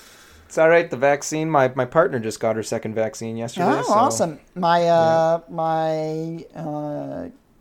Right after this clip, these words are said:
Speaker 2: grandfather and my dad are getting their second, uh, dose this week. My grandmother finally got hers, so now all of the, all of the people over eighty in my immediate family have gotten one, so I'm happy about that.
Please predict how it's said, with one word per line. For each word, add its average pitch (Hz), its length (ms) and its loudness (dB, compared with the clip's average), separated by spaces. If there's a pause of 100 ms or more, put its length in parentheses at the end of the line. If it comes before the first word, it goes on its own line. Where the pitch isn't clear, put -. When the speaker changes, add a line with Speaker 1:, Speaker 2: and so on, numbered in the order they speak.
(120)
Speaker 2:
grandfather 175 760 2
and 165 120 -2
my 151 120 -2
dad 156 680 2
are 160 100 -10
getting 156 360 -10
their 151 240 -2
second, 151 720 -8
uh, 143 680 -4 (200)
dose 151 280 -2
this - 240 -8
week. 160 300 -8
My 151 120 -4
grandmother 156 580 0
finally 151 380 -4
got 143 240 -2
hers, 147 360 -4
so 147 380 -8 (140)
now 151 240 -2
all 151 220 0
of 156 160 -8
the, 147 300 -2 (540)
all 180 220 2
of 170 80 -4
the 185 80 -4
people 180 720 0 (640)
over 185 360 -2
eighty 214 320 4
in 180 100 2
my 175 120 2
immediate 170 400 -2
family 160 320 -4
have 156 100 -6
gotten 156 300 -2
one, 156 240 -6
so 143 200 -10
I'm 147 100 -6
happy 202 260 -8
about 156 200 0
that. 143 280 -10